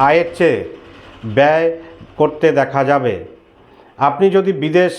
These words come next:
থেকে যাত্রী আগ্রহী হন, তবে এই সপ্তাহে আপনার স্বপ্ন পূরণ হবে। এবং চন্দ্ররাশি থেকে শনি সপ্তম ঘরে থাকার কারণে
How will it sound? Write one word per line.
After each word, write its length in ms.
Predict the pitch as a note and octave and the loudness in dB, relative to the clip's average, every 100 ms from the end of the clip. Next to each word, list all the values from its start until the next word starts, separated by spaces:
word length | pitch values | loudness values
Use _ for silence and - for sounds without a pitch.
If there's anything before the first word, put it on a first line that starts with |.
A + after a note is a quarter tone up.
| - - - _ | -12 -20 -20 _
থেকে 280 | - E3 E3 B2+ - - - _ _ _ - A#2+ A#2 | 0 2 2 0 -2 -10 -20 _ _ _ -20 -14 0
যাত্রী 380 | C#3+ C#3+ - E3 E3 E3 - C3+ | 0 0 -2 0 0 -2 -2 -2
আগ্রহী 400 | C3+ D#3 E3 E3 | 0 2 2 0
হন, 160 | C#3 C#3+ C#3+ C#3 | 0 -2 -4 -2
তবে 200 | C#3 C#3+ D3 D3 | 0 0 -2 -2
এই 80 | E3+ F3+ | -2 -2
সপ্তাহে 400 | E3+ - F3 E3+ C#3+ | -4 0 2 2 0
আপনার 280 | - D#3 C3+ | -4 -4 -4
স্বপ্ন 240 | - D3 E3 | -2 -4 -4
পূরণ 260 | D#3 D#3+ D3+ | -2 0 0
হবে। 240 | C#3 A#2+ F#2 - - _ _ _ _ - _ _ | 0 -2 -4 -10 -20 _ _ _ _ -20 _ _
এবং 260 | - C3+ D#3+ E3 | -2 0 2 0
চন্দ্ররাশি 540 | D#3+ D3+ F3 F#3 F3+ G3 | 0 0 2 0 0 -2
থেকে 160 | G3 E3 | -2 -2
শনি 280 | D#3+ D#3+ D#3 | -2 -2 -4
সপ্তম 380 | C3+ D#3 - E3+ E3+ | -4 -6 -2 -2 0
ঘরে 180 | D#3+ E3+ D#3+ | 0 0 -2
থাকার 280 | D#3 D#3 D3+ | -2 -2 0
কারণে 320 | C3+ C#3 D#3 | 0 0 -2